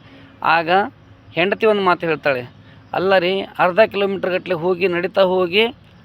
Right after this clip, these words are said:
ಮತ್ತೆ ನೀವು ವಾಪಸ್ ಬಂದಿದ್ದಾರೆ ಅಂದರೆ ನಿಮ್ಮ ಚಪ್ಪಲಿ ಎಷ್ಟು ಸೋದಿರಬೇಕು?" ಅಂಥೇಳಿ ಹೆಂಡತಿ ಕೇಳುತ್ತಾಳೆ.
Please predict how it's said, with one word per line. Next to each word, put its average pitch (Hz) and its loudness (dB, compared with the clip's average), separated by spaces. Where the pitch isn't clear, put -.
ಮತ್ತೆ 185 0
ನೀವು 233 2
ವಾಪಸ್ 190 2
ಬಂದಿದ್ದಾರೆ 180 0
ಅಂದರೆ 175 -2
ನಿಮ್ಮ 190 -2
ಚಪ್ಪಲಿ 196 2
ಎಷ್ಟು 220 2
ಸೋದಿರಬೇಕು?" 170 0
ಅಂಥೇಳಿ 160 0
ಹೆಂಡತಿ 190 -2
ಕೇಳುತ್ತಾಳೆ. 143 -2